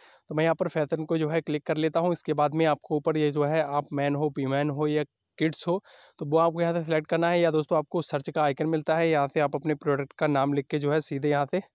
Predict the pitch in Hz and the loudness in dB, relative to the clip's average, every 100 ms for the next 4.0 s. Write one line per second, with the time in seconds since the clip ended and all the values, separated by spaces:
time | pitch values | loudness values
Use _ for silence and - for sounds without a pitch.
0 | _ - 143 139 139 135 131 - 131 131 | _ -4 -4 -2 -6 -6 -6 -6 -6 -6
1 | _ _ _ _ _ _ _ _ _ _ | _ _ _ _ _ _ _ _ _ _
2 | 143 143 151 160 160 147 - 147 151 160 | -8 -4 0 2 4 2 0 -2 2 2
3 | - 147 151 151 143 143 - 151 143 156 | 2 0 0 -2 -2 -2 0 0 0 -2